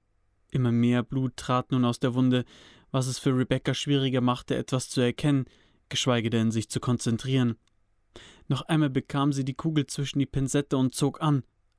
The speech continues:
allerdings nicht mehr so vorsichtig wie zuvor. Erneut rutschte ihr die Kugel ab, gefolgt von einem Aufschrei von Cody.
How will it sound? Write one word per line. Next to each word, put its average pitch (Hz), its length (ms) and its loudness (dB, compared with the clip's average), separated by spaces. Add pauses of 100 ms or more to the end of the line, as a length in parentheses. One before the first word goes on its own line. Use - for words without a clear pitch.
(160)
allerdings 120 640 0
nicht 127 240 -4
mehr 123 100 2
so 117 80 -2
vorsichtig 123 640 -2
wie 120 100 0
zuvor. 120 480 -2 (680)
Erneut 120 380 0
rutschte 117 320 -2
ihr 113 60 2
die 117 80 0
Kugel 123 320 -2
ab, 117 240 -6 (400)
gefolgt 123 460 -2
von 113 160 -2
einem 110 160 -2
Aufschrei 123 480 -4
von 120 160 -4
Cody. 120 400 -2